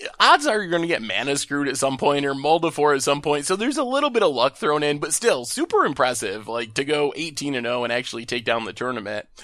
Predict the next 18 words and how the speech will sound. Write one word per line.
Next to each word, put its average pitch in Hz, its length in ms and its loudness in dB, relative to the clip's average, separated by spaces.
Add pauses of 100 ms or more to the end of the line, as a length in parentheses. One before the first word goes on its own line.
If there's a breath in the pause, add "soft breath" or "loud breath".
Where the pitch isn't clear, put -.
(320 loud breath)
The - 80 4
other - 240 8
big 220 160 -6
thing 160 440 0
was 156 200 0
this 151 220 -2
blue-red 180 680 0
God 120 340 -4
Pharaoh's 104 320 -6
Gift 107 240 -6
deck. 101 240 -6
So 143 320 2 (280 loud breath)
this 262 180 4
deck 427 160 4
is 403 100 2
kind 214 220 2
of 147 80 0
funny. 131 480 -4